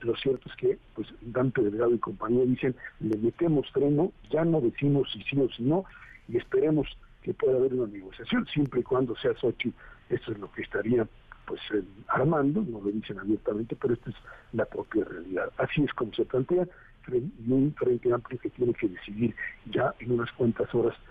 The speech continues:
a partir también de encuestas, qué es lo que va a suceder.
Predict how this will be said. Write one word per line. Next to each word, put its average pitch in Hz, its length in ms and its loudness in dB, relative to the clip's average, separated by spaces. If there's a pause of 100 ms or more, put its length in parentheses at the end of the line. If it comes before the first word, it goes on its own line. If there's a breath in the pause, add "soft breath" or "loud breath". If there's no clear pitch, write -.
(240 loud breath)
a - 40 -20
partir - 340 -4
también 131 400 2
de 104 80 -12
encuestas, - 440 -2 (300 soft breath)
qué 139 120 0
es 120 40 0
lo 117 100 2
que - 120 -6
va 101 120 -6
a - 40 -12
suceder. 104 380 -2